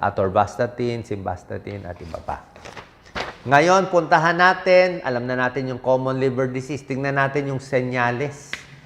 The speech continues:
Okay? Na may sakit na sa atay. Number one, naninilaw ang mata. Okay? Naninilaw ang mata at ang kamay. Number two,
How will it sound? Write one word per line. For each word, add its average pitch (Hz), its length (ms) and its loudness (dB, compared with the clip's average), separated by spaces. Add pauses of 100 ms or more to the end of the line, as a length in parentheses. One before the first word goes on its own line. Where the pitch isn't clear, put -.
(300)
Okay? 151 460 2
Na 135 100 0
may 127 220 -2
sakit 139 320 -2
na 135 160 -4
sa 123 180 2
atay. 139 400 2
Number 127 380 4
one, 139 320 4
naninilaw 110 680 -4
ang 101 140 -10
mata. 90 380 -12 (600)
Okay? 104 420 -2
Naninilaw 127 840 0
ang 135 120 -2
mata 143 680 4
at - 220 -4
ang 107 160 -8
kamay. 104 560 -6 (1040)
Number 143 560 4
two, 190 260 6